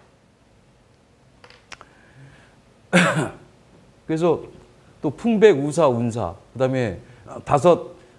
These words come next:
분야의 그 직능 담당자,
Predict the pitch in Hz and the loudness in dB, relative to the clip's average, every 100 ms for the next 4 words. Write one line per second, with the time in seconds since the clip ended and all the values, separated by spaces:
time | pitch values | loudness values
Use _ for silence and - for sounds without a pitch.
0 | - 98 - 139 165 143 135 110 113 - | -16 -16 -8 0 4 4 2 -2 -6 -8
1 | 131 143 135 113 92 113 - 123 123 107 | -6 -4 -2 -4 -8 -12 -8 -4 -2 -2
2 | 92 80 | -4 -8